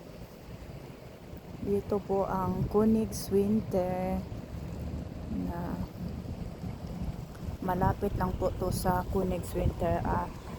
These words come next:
train station. Ito po, ah, ito ang dumating is ano lang yan, parang, ah,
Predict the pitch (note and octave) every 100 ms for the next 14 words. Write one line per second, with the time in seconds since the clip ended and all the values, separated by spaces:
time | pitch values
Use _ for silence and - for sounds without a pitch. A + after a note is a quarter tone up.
0 | - - G3 G3+ G#3 - G#3+ - - F3+
1 | F3+ F#3 - - - - - - - -
2 | - - - - G#3 G#3 G#3+ G#3+ G#3 -
3 | G3 F#3 F#3 - - G3 A3 A#3 - A#3
4 | A3+ G#3+ G#3+ G3+ G#3+ G#3 G3+ G3 F3 F#3+
5 | F#3 F3+ F3+ F3 F#3 E3+ E3+ F3 F3 F3
6 | E3+ E3+ E3+ - - - - - - -
7 | - - E3+ F3 E3+ E3 F3+ E3+